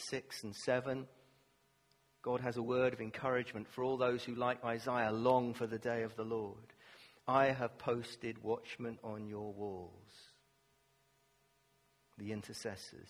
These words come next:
who will seek him, "those who pray, 'Your kingdom come.'" The twenty-four seven movements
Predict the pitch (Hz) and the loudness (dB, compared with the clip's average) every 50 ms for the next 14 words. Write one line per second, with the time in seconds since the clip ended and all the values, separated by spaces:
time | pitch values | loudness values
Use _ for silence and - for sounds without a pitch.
0 | - - 107 104 104 104 101 - - - 104 117 - - - 95 101 104 110 - | -14 -12 -10 -10 -10 -10 -12 -12 -12 -10 -12 -12 -14 -16 -18 -18 -18 -20 -20 -20
1 | _ _ _ _ _ _ _ - - - - _ - 135 127 131 120 - 127 113 | _ _ _ _ _ _ _ -20 -20 -20 -18 _ 0 2 2 2 0 -2 -8 -8
2 | - - - 131 120 110 104 101 98 98 - - 110 104 101 95 98 92 95 - | -6 0 2 2 2 2 0 -2 -6 -6 -6 -8 -8 -8 -8 -10 -10 -12 -12 -12
3 | - 101 92 90 92 _ _ _ _ _ _ _ _ _ _ _ _ _ _ _ | -10 -10 -10 -10 -14 _ _ _ _ _ _ _ _ _ _ _ _ _ _ _
4 | _ _ _ _ _ _ _ _ _ _ _ _ _ _ _ _ _ _ _ _ | _ _ _ _ _ _ _ _ _ _ _ _ _ _ _ _ _ _ _ _
5 | _ _ _ _ _ - - - 147 139 131 - 131 - - 127 117 - - - | _ _ _ _ _ -14 -6 -2 -2 -2 -2 -4 -8 -6 -4 -6 -6 -6 -6 -6
6 | 123 113 113 104 104 107 110 107 98 101 92 85 82 - - - - - - | -6 -6 -6 -8 -6 -6 -6 -6 -8 -10 -14 -16 -16 -18 -20 -20 -20 -20 -20